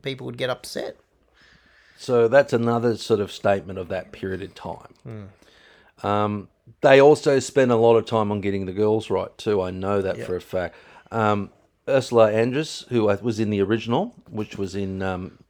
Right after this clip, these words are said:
Speaker 2: Doctor
Speaker 1: Yep.
Speaker 2: No. She was one of the f-, that image of her coming out of the
Speaker 1: Oh.
Speaker 2: water with the knife on her
Speaker 1: Yeah, that's
Speaker 2: belt.
Speaker 1: just still, um,
Speaker 2: Every now, every
Speaker 1: Oh, it's amazing. And I think a lot of influencers on Instagram and that still try and, uh,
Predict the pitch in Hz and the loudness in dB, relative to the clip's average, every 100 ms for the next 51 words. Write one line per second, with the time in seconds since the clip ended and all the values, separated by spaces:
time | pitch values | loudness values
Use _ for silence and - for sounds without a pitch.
0 | - 123 120 95 98 113 131 - 127 104 | -2 -2 -2 -2 0 -2 -4 -6 -6 -4
1 | 101 92 - - - - 156 170 156 143 | -4 -4 -8 -18 -2 6 6 6 0 2
2 | 131 123 123 120 123 117 113 104 98 113 | 2 4 4 2 0 2 2 4 4 6
3 | 113 107 101 104 107 95 101 110 110 98 | 6 6 4 2 -2 -2 0 0 0 -4
4 | 90 - - 143 131 113 92 110 123 110 | -6 -10 -14 -8 -8 -6 -8 -4 2 2
5 | 107 - - 110 - - - - - - | 2 -4 -10 -8 -8 -10 -14 -12 -12 -6
6 | 147 131 101 101 - 110 104 104 101 131 | -2 -2 -4 -12 -16 -12 -12 -10 -6 -2
7 | 113 98 110 104 90 - - 151 104 - | -2 0 0 0 -4 -4 -2 -2 -4 -10
8 | 117 - 120 139 160 123 87 _ _ _ | -20 -14 -8 -6 -6 -8 -16 _ _ _
9 | _ _ _ - 156 156 151 180 156 143 | _ _ _ -8 -4 -2 -2 -2 -2 2
10 | 143 131 135 139 143 127 120 117 110 117 | 2 2 -4 -6 -6 -6 -6 -10 -8 -8
11 | 127 - 123 117 107 107 107 175 - 113 | -8 -10 -8 -6 -6 -8 -8 -10 -10 -10
12 | - 113 110 107 104 101 101 101 | -10 -10 -8 -8 -10 -10 -10 -12